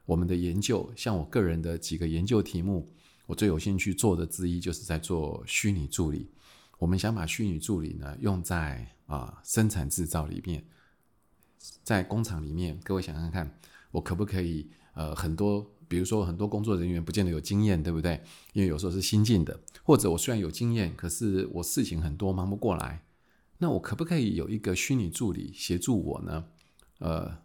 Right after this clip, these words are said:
讲白话文一点，就是每个人可不可以都有一个秘书，而且这个秘书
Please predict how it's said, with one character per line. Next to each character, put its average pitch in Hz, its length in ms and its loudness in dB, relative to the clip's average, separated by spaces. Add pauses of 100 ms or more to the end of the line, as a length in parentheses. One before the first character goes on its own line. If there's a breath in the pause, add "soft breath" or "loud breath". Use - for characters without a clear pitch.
(220)
讲 80 200 -2
白 85 180 2
话 110 160 0
文 92 180 -2
一 98 60 0
点， 76 140 -2
就 82 100 0
是 - 260 -4
每 87 160 2
个 101 120 2
人 87 160 2
可 101 160 -2
不 - 60 -12
可 - 60 2
以 87 60 4
都 98 180 2
有 90 120 2
一 87 80 -2
个 82 120 0
秘 90 240 4
书， 80 320 -2 (520 loud breath)
而 113 80 2
且 92 120 4
这 117 120 0
个 98 80 4
秘 104 200 6
书 95 400 0